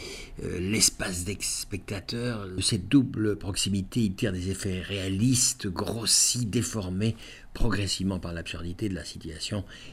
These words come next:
les énergies dissonantes des deux acteurs, des deux personnages poussent le conflit jusqu'à l'hystérie, engendrant aussi le tragicomique, parce qu'on rit, comme toujours en Ionesco, on est pris entre deux feux. Ça s'appelle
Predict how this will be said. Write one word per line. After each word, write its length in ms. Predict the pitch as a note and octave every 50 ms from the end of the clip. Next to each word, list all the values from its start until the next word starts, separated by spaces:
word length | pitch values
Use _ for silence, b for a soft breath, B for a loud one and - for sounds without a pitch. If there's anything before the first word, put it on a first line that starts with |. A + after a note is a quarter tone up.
| B -
les 160 | F#2+ E2+ G#2
énergies 400 | G2+ G#2 G2+ F#2 F2 - F#2 F#2
dissonantes 720 | E2 E2+ F#2+ C3 B2 - - G#2+ F2+ F2 F2+ G2+ A2 G2
des 140 | F2 F#2 E2
deux 640 | D#2 F#2+ G2 G2 F#2+ F#2 F2 E2 D#2 D2+ D2+ D#2 -
acteurs, 640 | - - - - - - F2+ F2+ G2 G2+ G2 F2+ - B B B B B B
des 80 | G2+ F#2
deux 100 | F2+ E2+
personnages 720 | - - F#2+ F2 - - - F2 F2 F2+ F2 E2+ - -
poussent 220 | - - - -
le 80 | - F#2
conflit 420 | - F2+ D#2 - - - F#2+ F2+
jusqu'à 540 | E2+ - - G2+ F#2+ - - - - E2+ - -
l'hystérie, 640 | E2+ F#2 G2 - - - F#2 D#2 D#2 E2 F2 - B B B B B B B -
engendrant 640 | - G2 G2 F2+ F#2 F2 F2 D#2+ D#2 G2+ A#2+ B2 - - - -
aussi 380 | A2+ G2 - - - E3+ F#3+ -
le 100 | D3+ C3
tragicomique, 520 | B2 G#2+ G#2+ G2 F#2 - G2+ G#2 G2 -
parce 320 | - F#3+ F#3 - - -
qu'on 260 | - - A3 A#3 A#3 A3+ - - - -
rit, 400 | C#3 C3 C3 E3 G#3+ F#3+ C#3+ B2+ - -
comme 160 | B2 A2+ G2+
toujours 240 | C#3 D3+ E3 D3 B2+
en 80 | G#2+
Ionesco, 600 | G2 F#2+ G2 F#2 F#2 F#2+ F#2 - - A#3+ A3+ - B B B B B B B B
on 140 | - C3+ C3
est 60 | C3
pris 320 | B2+ C3+ - G#3 A3 B3 - - -
entre 240 | D#3 - - B2
deux 120 | G2+ G2+ -
feux. 220 | - - F#2+ F2+ B B B B B B B B
Ça 140 | - - D3
s'appelle 400 | D3 - E3 - D#3 C3 A#2